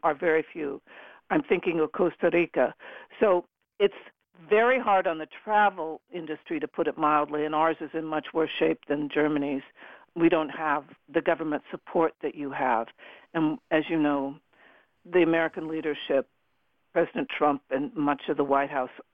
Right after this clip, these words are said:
have covid nineteen and, um, still refusing to give, um, additional subsidies. So it's a patchwork of irrationality.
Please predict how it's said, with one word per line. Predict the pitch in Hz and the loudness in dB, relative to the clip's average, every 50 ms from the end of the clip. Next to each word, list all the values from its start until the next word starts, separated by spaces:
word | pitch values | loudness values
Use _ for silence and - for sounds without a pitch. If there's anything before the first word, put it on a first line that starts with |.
| _ _ _ _ _ - | _ _ _ _ _ -6
have | - - - 202 196 196 180 156 - - - | -6 -4 -2 0 0 0 -2 -4 -8 -10 -8
covid | 180 156 143 135 147 - - - _ _ _ _ _ _ _ _ - | -6 -6 -6 -6 -6 -8 -8 -10 _ _ _ _ _ _ _ _ -2
nineteen | 165 156 160 - - - - 156 151 151 156 135 123 - _ - - - - - _ - | -2 -2 -2 -4 -6 -4 -2 0 0 0 0 -2 -4 -6 _ -16 -20 -20 -20 -10 _ 0
and, | 175 170 170 160 156 156 - - | 2 2 2 0 -2 -6 -8 -6
um, | - 160 147 147 147 147 - _ - - | -4 -2 -2 -2 -2 -4 -8 _ -20 -8
still | - 196 190 170 | 0 2 2 2
refusing | 160 175 170 - - 170 160 156 - 165 151 147 131 - - | 2 0 -4 -6 -6 -8 -8 -6 -6 -6 -6 -6 -8 -10 -12
to | - 156 | -12 -6
give, | - 165 151 147 143 - - - | 0 2 2 2 2 -2 -10 -6
um, | - 151 139 131 139 139 - - | -2 0 0 0 0 -2 -2 -2
additional | 156 - 165 156 - - 165 151 147 147 139 - - | 0 2 2 0 0 0 -4 -4 -4 -4 -6 -4 0
subsidies. | 156 143 - - - - 127 127 131 - - | 0 0 0 -2 -6 -4 -2 -2 -2 -2 2
So | - 139 135 - _ _ _ - - - - - - - _ _ _ - | 2 2 2 0 _ _ _ -20 -20 -20 -20 -20 -20 -20 _ _ _ -6
it's | 180 165 160 - - | -4 -4 -4 -4 -2
a | 175 156 151 - _ _ _ - | 0 0 0 -2 _ _ _ -8
patchwork | - - 190 180 180 - - - - 175 160 156 151 - - - 151 _ - | -4 0 0 0 0 -2 -6 -12 -6 -6 -4 -4 -6 -8 -14 -20 -20 _ -4
of | - 160 151 156 147 139 - _ _ _ - | -2 -2 -2 -2 -4 -10 -18 _ _ _ -4
irrationality. | 165 160 156 147 135 139 147 - - 139 139 147 131 135 131 - 123 123 123 | -4 0 2 2 2 0 0 -4 -6 -6 -4 -4 -4 -4 -6 -6 -8 -10 -12